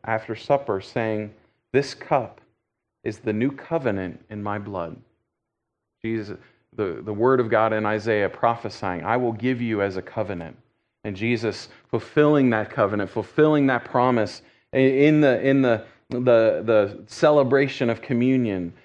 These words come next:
"This cup is the new covenant in my blood, which is shed for you." It says in verse seven, "To open the eyes of the blind, to bring out prisoners from the prison, those who sit in darkness from the prison house." We are the prisoners.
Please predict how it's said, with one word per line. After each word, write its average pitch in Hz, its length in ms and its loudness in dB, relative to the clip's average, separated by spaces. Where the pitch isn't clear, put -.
"This 147 240 0
cup 127 340 0
is 123 220 2
the 127 120 2
new 135 200 4
covenant 127 600 2
in 107 120 -6
my 98 140 -2
blood, 98 380 0
which 90 240 -8
is 92 80 -8
shed 87 460 -6
for 95 80 -10
you." 85 300 -8
It 113 60 0
says 107 120 2
in 110 100 -2
verse 113 220 2
seven, 120 460 2
"To 139 100 4
open 135 380 2
the 123 100 4
eyes 117 320 4
of 104 60 -4
the 107 80 2
blind, 107 460 2
to 156 100 2
bring 151 260 2
out 147 280 2
prisoners 131 540 2
from 123 200 0
the 117 60 0
prison, 123 480 0
those 160 380 6
who 143 120 2
sit 160 320 2
in 135 140 0
darkness 143 460 2
from 127 180 2
the 123 60 2
prison 139 400 0
house." 104 460 -4
We 175 340 4
are 151 200 6
the 127 100 2
prisoners. 110 560 0